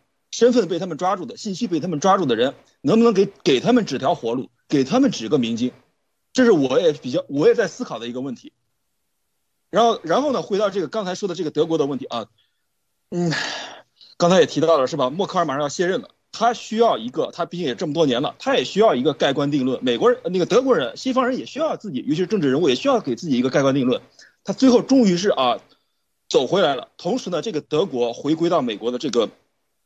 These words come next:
领导的这种大西洋，新的大西洋宪章里啊，也是有历史的。尤其是过去四年，大家也知道啊，美国一直在使劲儿的，是吧？使劲儿的退出nato，退出北约。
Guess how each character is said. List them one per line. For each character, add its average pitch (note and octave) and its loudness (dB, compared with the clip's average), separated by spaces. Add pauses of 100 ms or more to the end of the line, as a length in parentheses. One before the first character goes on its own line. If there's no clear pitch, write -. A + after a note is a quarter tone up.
(140)
领 D3 2
导 G#2 0
的 A2 -4
这 C3 -2
种 G2+ -6 (180)
大 D3 2
西 C#3+ -4
洋， B2+ 0
新 F3+ -6
的 D3+ -2
大 C#3+ 2
西 C#3 -8
洋 B2 -6
宪 C3 -8
章 C#3 -4
里 A2 -8
啊， F#2+ -12 (1200)
也 C3 -2
是 F#3+ -4
有 C3 2
历 E3 0
史 - -6
的。 A2 -8
尤 C#3+ -2
其 G#3 -2
是 F#3 0
过 F#3 2
去 G3+ 0
四 E3+ -4
年， C3 -4
大 C#3+ 0
家 C3+ 0
也 B2 0
知 C3+ -4
道 C#3 0
啊， B2 -2
美 B2 0
国 D3 0
一 D3+ -4
直 C#3+ -6
在 C3+ 0 (300)
使 E3+ 0
劲 C#4 4
儿 A#3+ 4
的， - -8
是 G3 -10
吧？ E3+ -2
使 D#3 -12
劲 A3+ -8
儿 - -4
的 F#3 -2
退 F3 -4
出 F#3 -8
nato， F#3+ -4
退 F3 0
出 F#3+ -4
北 B2+ -2
约。 E3+ 2